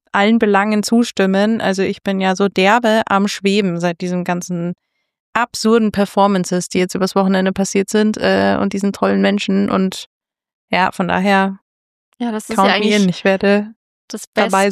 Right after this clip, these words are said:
Speaker 1: sein.
Speaker 2: wenn man sich da so inspirieren lassen kann.
Speaker 1: Ja.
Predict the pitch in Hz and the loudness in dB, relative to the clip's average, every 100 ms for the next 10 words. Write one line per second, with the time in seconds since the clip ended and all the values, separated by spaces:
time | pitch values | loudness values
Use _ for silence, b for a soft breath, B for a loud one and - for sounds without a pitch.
0 | 185 170 175 - - 214 208 208 208 214 | 2 0 0 -6 -8 -4 -2 -4 -4 -6
1 | 208 180 202 - 208 208 208 190 190 196 | -4 -6 -8 -8 -6 -4 -4 -6 -10 -12
2 | - 202 202 202 _ _ _ _ 202 | -12 -10 -10 -12 _ _ _ _ 2